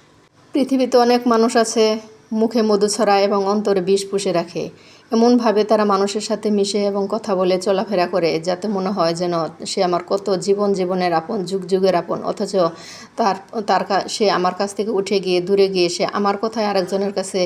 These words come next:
সে মিথ্যা অপবাদ তৈরি করে বলতেছে, সে আমার কথায় অন্যজনের কাছে লাগাইতেছে। এরকম মানুষ আসলে পৃথিবীতে অনেক আছে। আমরা কার কথা বলবো, কাকে বাদ দেব? আসলে পৃথিবীটা এখন এরকম মানুষে ভরে গেছে।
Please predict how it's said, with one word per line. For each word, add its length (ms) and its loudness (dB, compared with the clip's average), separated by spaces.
সে 160 0
মিথ্যা 340 0
অপবাদ 340 2
তৈরি 200 2
করে 200 0
বলতেছে, 500 -2
সে 140 -2
আমার 320 0
কথায় 280 -2
অন্যজনের 440 -4
কাছে 200 -6
লাগাইতেছে। 520 -4
এরকম 360 4
মানুষ 300 2
আসলে 300 -2
পৃথিবীতে 520 -2
অনেক 320 0
আছে। 240 -4
আমরা 220 -4
কার 280 0
কথা 240 -4
বলবো, 300 -6
কাকে 260 -2
বাদ 240 -2
দেব? 180 -8
আসলে 260 -2
পৃথিবীটা 480 -4
এখন 260 -2
এরকম 340 -2
মানুষে 360 -2
ভরে 300 -2
গেছে। 300 -6